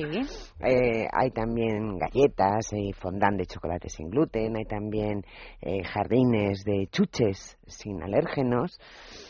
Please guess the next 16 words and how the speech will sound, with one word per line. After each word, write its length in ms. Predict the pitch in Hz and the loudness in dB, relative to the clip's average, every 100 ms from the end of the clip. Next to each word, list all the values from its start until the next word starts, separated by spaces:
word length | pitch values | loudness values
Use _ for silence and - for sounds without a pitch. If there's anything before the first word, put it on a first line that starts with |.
| - - 110 | -20 -8 -6
Hay 60 | |
catas 380 | - 123 90 85 | 0 0 0 -6
de 80 | 82 | -12
chocolate, 640 | - - 95 110 - 92 - | -8 0 4 4 4 -4 -4
que 140 | 71 | -8
bueno, 240 | 76 73 53 | -8 -10 -12
ya 200 | - - | -14 -18
sabes 320 | - 67 - | -12 -12 -8
que 80 | 82 | -8
los 160 | 82 | -6
chocolates, 880 | - 90 98 98 98 107 107 104 - | -8 -2 4 4 4 0 0 -2 -6
eh, 160 | 95 101 | -8 -8
son 260 | - 98 | -8 -6
espectaculares, 880 | 104 - 107 95 - 87 87 80 78 | -6 -8 -6 -6 -4 0 0 0 -2
la 100 | 85 | -2
verdad. 320 | 80 78 73 | -2 -4 -8